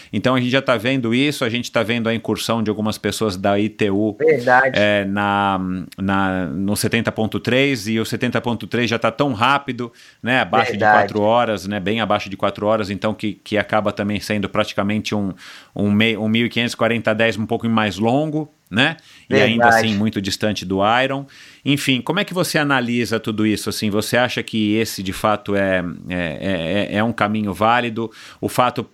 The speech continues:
Speaker 1: né, do, do, do atleta de Ironman, o, o que vai, é especialista em Ironman, é, ou que tá se tornando especialista em Ironman, por exemplo, os, o, o, o Alistair Brownlee ou o,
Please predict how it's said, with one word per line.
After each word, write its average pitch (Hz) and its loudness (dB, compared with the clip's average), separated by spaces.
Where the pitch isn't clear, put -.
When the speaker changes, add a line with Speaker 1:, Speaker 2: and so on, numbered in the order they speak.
Speaker 1:
né, 120 0
do, 92 -4
do, 101 -2
do 104 0
atleta 107 0
de 104 0
Ironman, 110 0
o, 92 -4
o 95 -4
que 104 -2
vai, 90 0
é 92 -2
especialista 110 -2
em 117 -2
Ironman, 104 0
é, 92 2
ou 107 2
que - -16
tá 113 2
se 107 -6
tornando 110 -2
especialista 110 -2
em 113 0
Ironman, 107 2
por 92 -4
exemplo, 98 -2
os, 90 -4
o, 82 -12
o, 85 -2
o 92 2
Alistair 101 0
Brownlee 95 0
ou 85 -2
o, 76 -8